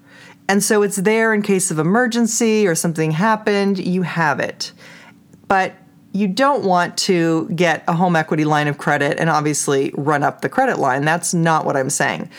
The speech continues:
What I'm saying is get it as a backup plan, get it as an emergency plan, uh, get it for a worst case scenario so that you have extra credit available to you,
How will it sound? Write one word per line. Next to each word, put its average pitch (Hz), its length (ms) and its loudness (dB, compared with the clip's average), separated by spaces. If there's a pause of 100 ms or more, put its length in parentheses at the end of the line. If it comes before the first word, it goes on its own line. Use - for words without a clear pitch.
(160)
What 226 100 0
I'm 233 80 2
saying 226 400 0
is 156 320 0 (320)
get 220 180 2
it 254 120 0
as 247 160 2
a 247 60 0
backup 170 420 0
plan, 147 420 2
get 185 220 0
it 220 100 0
as 185 240 0
an 190 160 -2
emergency 170 600 0
plan, 135 540 0 (480)
uh, 156 180 2
get 190 300 0
it 214 260 -2
for 180 420 0
a 175 100 -2
worst 185 400 0
case 190 260 0
scenario 196 760 2
so 180 160 -2
that 180 140 0
you 214 160 0
have 214 520 0
extra 180 380 -2
credit 165 500 -2
available 170 580 0
to - 140 -6
you, 139 380 -2